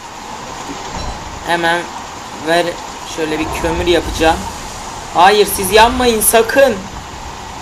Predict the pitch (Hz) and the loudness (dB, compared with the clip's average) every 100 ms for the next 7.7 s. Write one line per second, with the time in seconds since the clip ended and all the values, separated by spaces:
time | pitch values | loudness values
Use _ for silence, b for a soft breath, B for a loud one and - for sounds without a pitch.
0 | - - - - - - 196 185 208 214 | -14 -14 -12 -12 -12 -10 -6 2 4 6
1 | 214 202 202 208 208 202 175 - - - | 8 8 6 2 -2 -2 -2 -4 -8 -10
2 | - - - - - - - - - - | -12 -12 -12 -12 -12 -12 -12 -12 -12 -12
3 | - - - - - - - - - - | -12 -12 -12 -12 -12 -12 -12 -12 -12 -12
4 | - - - - - - - - - - | -12 -10 -10 -10 -10 -10 -10 -10 -12 -12
5 | - - - - - - 180 202 196 190 | -12 -12 -12 -10 -8 -2 0 4 2 2
6 | - 196 202 - - 160 156 170 165 160 | 2 2 2 -2 2 2 4 2 2 4
7 | 175 175 165 160 156 160 175 | 2 2 4 4 4 2 -2